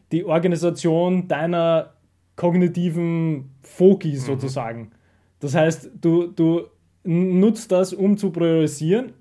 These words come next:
Speaker 1: auf der einen Seite. Auf der anderen Seite nutzt du das deswegen, weil du... Ähm, zehn Minuten bevor du aufhören möchtest zu arbeiten, wenn dieser Shutdown kommt, hast du noch eine tolle Idee,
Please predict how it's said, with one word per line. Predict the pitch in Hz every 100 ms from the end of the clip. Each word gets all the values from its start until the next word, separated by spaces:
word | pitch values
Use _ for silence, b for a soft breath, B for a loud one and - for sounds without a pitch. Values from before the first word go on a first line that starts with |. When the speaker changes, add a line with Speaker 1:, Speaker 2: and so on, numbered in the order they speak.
| -
Speaker 1:
auf | 135
der | 131
einen | 143 175
Seite. | 175 175 190 220 220 B B B B
Auf | 139
der | 147
anderen | 147 208 175
Seite | 156 147 151 185
nutzt | 175 190 233 180
du |
das | 160 147
deswegen, | 175 220 202 151 143 185 220 B B B -
weil | 143 160 165
du... | 175 175 170 B B B B -
Ähm, | 160 165 170 170 - - _ _ _ _ _ _ _ _ _ _ _
zehn | - 214
Minuten | 226 220 208 196
bevor | - 180 185
du | 185
aufhören | 156 190 208 175 160
möchtest | 160 160 147
zu | 156
arbeiten, | 151 185 170 175 175 160
wenn | 151
dieser | 151 139
Shutdown | 180 196 165 147
kommt, | 151 175 202
hast | 170 -
du |
noch | 180 165
eine | 165 165
tolle | 180 196
Idee, | 156 131 190 175 220